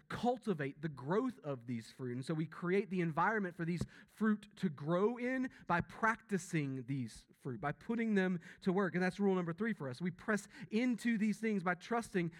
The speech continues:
that the Spirit will produce them in us as we press into them. But we also gave ourselves one more rule. Do you remember what it was? Rule number four,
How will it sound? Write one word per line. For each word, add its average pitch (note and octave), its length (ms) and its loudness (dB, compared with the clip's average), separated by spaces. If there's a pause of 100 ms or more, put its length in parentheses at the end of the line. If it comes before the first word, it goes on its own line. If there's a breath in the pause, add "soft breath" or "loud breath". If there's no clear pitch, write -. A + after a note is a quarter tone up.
that F3 100 -4
the F#3+ 80 -2
Spirit A3 400 2
will F#3+ 100 4
produce G3+ 640 0
them G#3 300 2
in A3+ 240 2
us E3 260 0 (180 loud breath)
as G3+ 360 4
we A3 160 2
press G#3 440 -2
into A3 440 -2
them. A2 180 -10 (2250)
But E3 60 -2
we E3+ 80 4
also G3 220 0
gave E3+ 160 2
ourselves D#3 320 -2
one D#3 100 -2
more D3 160 -4
rule. A#2+ 160 -8
Do A#2+ 80 -8
you C#3 60 -2
remember D3 180 -2
what D3 80 -2
it C#3+ 60 -4
was? D#3+ 240 -4 (1200)
Rule C#3 140 -4
number C#3 180 -2
four, C3 320 -6